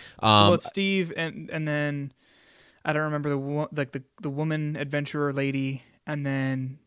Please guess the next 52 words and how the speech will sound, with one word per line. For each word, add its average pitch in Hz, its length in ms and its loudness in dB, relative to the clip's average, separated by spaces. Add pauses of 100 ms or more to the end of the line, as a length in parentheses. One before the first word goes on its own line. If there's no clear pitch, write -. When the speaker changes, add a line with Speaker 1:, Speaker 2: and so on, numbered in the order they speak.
(120)
Speaker 2:
the - 80 -8
Enderman, 135 600 -4
and 143 140 -10
then 131 100 -6
I 131 60 -6
think 139 160 -10
a 131 60 -4
zombie 196 540 -2
or 170 80 -12
something. - 360 -6
But 170 100 12
Speaker 1:
Yeah. 101 140 12
Speaker 2:
they, 127 60 0
they 196 80 8
all 220 100 6
play 208 160 4
the 151 80 4
same, 156 260 2
Speaker 1:
Yeah, 151 120 10
Speaker 2:
right? 120 60 8
Speaker 1:
they 151 60 8
all 165 80 12
Speaker 2:
It's 165 60 6
Speaker 1:
play 165 100 8
Speaker 2:
just 139 120 4
Speaker 1:
the 143 40 2
same. 117 140 2
Speaker 2:
different - 20 4
Speaker 1:
It's 110 80 0
just, 143 100 0
like, 113 80 4
a 110 40 4
Speaker 2:
skins? 101 40 2
Speaker 1:
different 98 340 0
Speaker 2:
Okay, 160 240 6
Speaker 1:
skin, 85 60 2
Speaker 2:
cool. 87 120 0
Speaker 1:
and 87 160 2
I 90 80 2
think 95 160 0
they 95 60 4
have, 78 120 0
like, 87 140 0 (100)
they 107 100 2
probably 104 300 6
have 90 160 4
even, 92 260 -4
like, 85 300 -2
different 92 320 -6
shades 87 380 2
of 76 100 -2
those 85 560 2